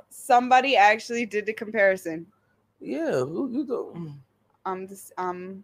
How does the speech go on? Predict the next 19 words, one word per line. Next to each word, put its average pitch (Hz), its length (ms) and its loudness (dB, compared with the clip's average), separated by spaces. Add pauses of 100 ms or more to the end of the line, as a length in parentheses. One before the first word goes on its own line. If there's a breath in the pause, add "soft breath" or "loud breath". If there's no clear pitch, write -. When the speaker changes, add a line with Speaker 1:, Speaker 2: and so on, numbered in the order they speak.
Speaker 2:
I, 143 60 2 (220)
I - 20 4
mean, 131 220 4
I 120 60 4
gotta, 110 300 2 (120)
you 123 80 2
know. 95 520 -4 (1400)
Speaker 1:
We're 196 180 -4
gonna 214 220 0
show 202 180 4
it 190 120 4
to - 120 -10
you 180 200 -2
in 170 100 -4
a 165 40 -10
second, 185 520 -2
but, 185 360 4
uh, 180 520 6
basically, 254 840 -2